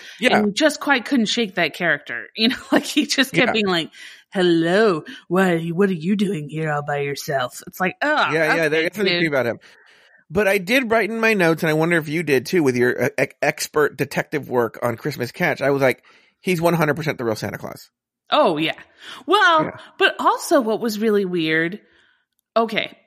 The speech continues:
Speaker 2: uh, I don't know. Uh, I get, I'll, I'll, w-, I'll get to it when we get to the Santa, the, when we meet Santa Claus and Missus Claus. There's something I,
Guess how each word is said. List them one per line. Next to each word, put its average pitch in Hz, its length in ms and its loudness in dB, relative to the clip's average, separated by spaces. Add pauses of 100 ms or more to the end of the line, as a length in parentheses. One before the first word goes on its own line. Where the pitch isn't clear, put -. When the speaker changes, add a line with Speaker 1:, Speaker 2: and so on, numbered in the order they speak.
(120)
Speaker 2:
uh, 190 400 2 (220)
I 220 100 4
don't 226 140 0
know. 196 180 6
Uh, - 260 -6 (800)
I 208 180 2
get, 202 200 0
I'll, 202 180 2
I'll, 208 220 2
w-, 208 240 -4
I'll 240 140 4
get 208 200 -2
to 196 140 0
it 165 100 0
when 185 140 0
we 208 80 2
get 247 180 0
to 320 100 -2
the 208 100 0
Santa, 185 600 0
the, 170 280 0
when 190 180 0
we 196 120 2
meet 220 260 -2
Santa 185 260 0
Claus 175 300 0
and 165 100 -4
Missus 156 300 -8
Claus. - 440 -8
There's 165 200 -2
something 160 240 0
I, 143 100 0